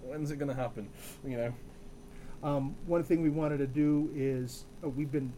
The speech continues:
Speaker 2: posting these videos. We've got some guys down in Parker. Uh, Kyle, he, he started recording some of the videos for us, and we've started to put some of those up as well. I like doing the videos. I, I, they're secondary to the podcast, of course,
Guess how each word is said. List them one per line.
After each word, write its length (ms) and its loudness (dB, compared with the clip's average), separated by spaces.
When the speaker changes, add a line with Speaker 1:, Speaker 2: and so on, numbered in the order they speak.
Speaker 2:
posting 340 0
these 140 -2
videos. 440 4
We've 160 0
got 200 4
some 120 0
guys 320 2
down 220 0
in 60 -2
Parker. 560 2
Uh, 40 -12
Kyle, 400 2
he, 240 -2
he 100 -4
started 380 2
recording 360 2
some 120 -6
of 100 -2
the 80 4
videos 220 8
for 200 2
us, 120 -2
and 80 -2
we've 160 -2
started 240 2
to 40 -16
put 140 0
some 140 -2
of 80 2
those 180 6
up 160 0
as 120 -6
well. 400 6
I 120 4
like 340 4
doing 160 4
the 80 2
videos. 500 6
I, 100 -4
I, 100 -2
they're 180 2
secondary 580 4
to 100 2
the 60 0
podcast, 560 -4
of 140 -12
course, 320 -4